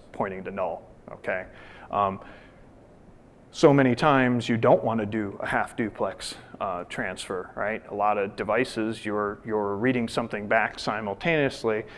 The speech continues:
and so you're gonna have to go to the ioctl, um, interface. And so,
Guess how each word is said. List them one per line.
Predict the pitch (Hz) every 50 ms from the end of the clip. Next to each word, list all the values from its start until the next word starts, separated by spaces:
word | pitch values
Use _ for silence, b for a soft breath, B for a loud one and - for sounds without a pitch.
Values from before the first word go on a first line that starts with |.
| B B B
and | B 123 120 120
so | - - 151
you're | 143 139 143
gonna | 143 139 131
have | 123 120 -
to | 117
go | 113 113 113 113
to | 110 107
the | 104
ioctl, | 104 101 104 104 98 98 - - - 101 95 - - - - - -
um, | 104 101 95 92 95 95 98 - - - - - - - - 139
interface. | 147 147 127 - - 104 90 80 - - - - - B B B B B
And | 117 110 107 -
so, | - - 123 113 107 104 104